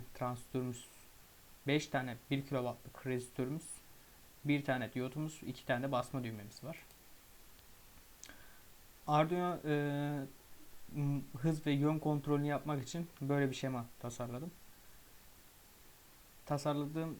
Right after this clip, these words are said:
şemada sol butona tıkladığım zaman yeşil led, sağ butona tıkladığım zaman kırmızı led yanacak ve aynı zamanda buradaki potansiyometrenin değeri sıfır, sol butona tıkladığımda sıfır, sağ butona tıkladığımda da,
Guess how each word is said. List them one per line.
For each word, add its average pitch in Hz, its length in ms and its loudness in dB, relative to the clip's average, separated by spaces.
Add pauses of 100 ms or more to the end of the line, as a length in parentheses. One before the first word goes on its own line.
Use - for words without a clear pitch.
şemada 151 400 0
sol 160 360 2
butona 156 300 2
tıkladığım 127 340 -4
zaman 127 180 0
yeşil 131 420 2
led, 156 120 0
sağ 156 240 4
butona 165 220 0
tıkladığım 127 280 -4
zaman 147 160 -2
kırmızı 143 320 0
led 139 160 0
yanacak 127 500 -4 (120)
ve 139 100 2
aynı 165 240 2
zamanda 143 500 0 (1400)
buradaki 156 320 -2
potansiyometrenin 156 1000 0
değeri 131 240 4
sıfır, - 600 -2 (220)
sol 131 220 0
butona 151 260 -2
tıkladığımda 127 500 -4
sıfır, - 500 -6 (360)
sağ 151 240 -2
butona 143 240 0
tıkladığımda 131 520 -2
da, 156 160 0